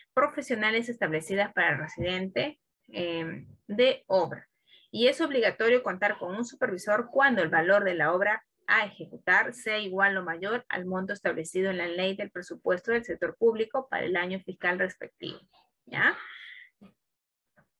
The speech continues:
En cuanto al inspector, ¿ya?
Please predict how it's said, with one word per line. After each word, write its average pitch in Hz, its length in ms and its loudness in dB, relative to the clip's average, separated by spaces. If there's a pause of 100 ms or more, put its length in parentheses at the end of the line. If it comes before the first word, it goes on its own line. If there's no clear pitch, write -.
(1600)
En 233 160 0
cuanto 359 280 4
al 359 120 4
inspector, 214 720 0 (500)
¿ya? 190 400 2